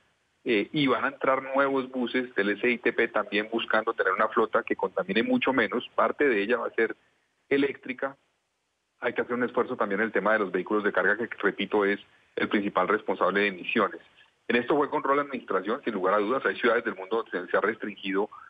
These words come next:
de manera permanente, eh, el tránsito de ciertos vehículos que contaminan por ciertas zonas.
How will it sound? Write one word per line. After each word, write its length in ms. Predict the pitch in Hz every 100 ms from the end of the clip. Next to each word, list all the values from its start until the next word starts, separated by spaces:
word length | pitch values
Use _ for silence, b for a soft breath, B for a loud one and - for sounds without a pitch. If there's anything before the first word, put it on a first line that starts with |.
| B -
de 60 |
manera 240 | 101 92 104
permanente, 760 | 120 98 101 110 107 127 120 -
eh, 160 | 104
el 160 | 92 90
tránsito 420 | 110 104 117 113
de 80 | 101
ciertos 340 | 104 95 120
vehículos 400 | 120 98 - 113
que 120 | - 98
contaminan 540 | 92 90 85 92 110
por 200 | - 90
ciertas 340 | 98 - 117 -
zonas. 340 | 107 92